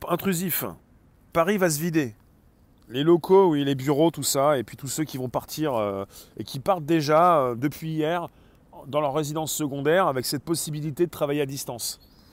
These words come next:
Donc désormais, ça va être le sans contact, où, euh, tu verras peut-être plus grand monde,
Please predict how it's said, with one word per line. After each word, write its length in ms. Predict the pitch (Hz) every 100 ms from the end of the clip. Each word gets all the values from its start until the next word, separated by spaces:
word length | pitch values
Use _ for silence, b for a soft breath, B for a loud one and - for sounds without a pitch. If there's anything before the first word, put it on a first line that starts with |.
| b b b b b b b b - -
Donc 140 | - 120
désormais, 400 | 139 143 143 165
ça 140 | 151
va 20 |
être 120 | 135 143
le 60 |
sans 160 | - 165
contact, 540 | 160 143 160 175 -
où, 260 | 139 131 131
euh, 260 | 120 117 120 B B B B
tu 120 | - 135
verras 200 | 147 156
peut-être 260 | - 175 - _ -
plus 140 | - 202
grand 280 | 175 180 185
monde, 360 | 190 247 151